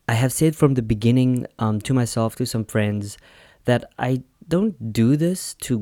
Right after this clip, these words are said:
grow an audience. But to be honest, that was in direct contrast to what I believe is true for me. And I feel that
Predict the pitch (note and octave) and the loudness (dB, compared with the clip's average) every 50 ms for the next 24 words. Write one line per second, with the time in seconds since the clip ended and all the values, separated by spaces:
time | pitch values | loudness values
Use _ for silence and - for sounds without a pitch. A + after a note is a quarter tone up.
0 | G2+ - - A2 G#2+ G#2 G#2 G2+ G2 - _ _ - G2+ G2 F#2 - F#2+ F2 - | -4 -6 -2 0 2 2 2 0 -4 -6 _ _ -8 -6 -6 -6 -8 -10 -10 -10
1 | - - F#2 - - - - - - _ _ _ _ _ _ _ _ _ - - | -10 -12 -16 -16 -16 -18 -18 -20 -20 _ _ _ _ _ _ _ _ _ -12 -6
2 | A2 A2+ A#2+ A2+ - _ - - - _ - - C#3+ D3 D3 C3 C3+ C#3+ C3+ - | -2 0 0 0 -2 _ -14 -18 -18 _ -6 -4 0 2 4 4 4 2 -2 -2
3 | - A#2 B2+ - B2 A#2 A2 A2+ G#2 G2+ G2+ G2+ G2 G2 G2+ G2+ - _ - - | -2 -2 -2 0 -2 -2 -2 -2 -4 -4 -4 -4 -2 -2 -4 -4 -6 _ -8 -6
4 | G2 F#2+ - - F#2 F2+ F#2 - - - - _ _ _ _ _ _ _ _ _ | -6 -6 -6 -8 -10 -10 -8 -10 -12 -16 -18 _ _ _ _ _ _ _ _ _
5 | _ _ _ _ _ - B2 A#2 C3+ D3+ E3 E3 D3 C#3 A#2+ A2+ A2+ B2 B2 B2 | _ _ _ _ _ -2 0 2 4 4 4 4 4 4 2 4 4 4 4 4
6 | A2+ A2 G#2 - - - G#2 G2+ F#2+ - - G2 F#2+ G2 F#2+ - - - - G#2 | 4 2 -2 -2 -4 -4 -4 -4 -4 -6 -8 -8 -6 -6 -8 -8 -10 -10 -8 -6
7 | G#2 G#2 - - A#2+ B2 A#2 A2 G#2+ G2+ - - | -4 -4 -4 -2 -4 -2 -2 -2 -2 -4 -4 -8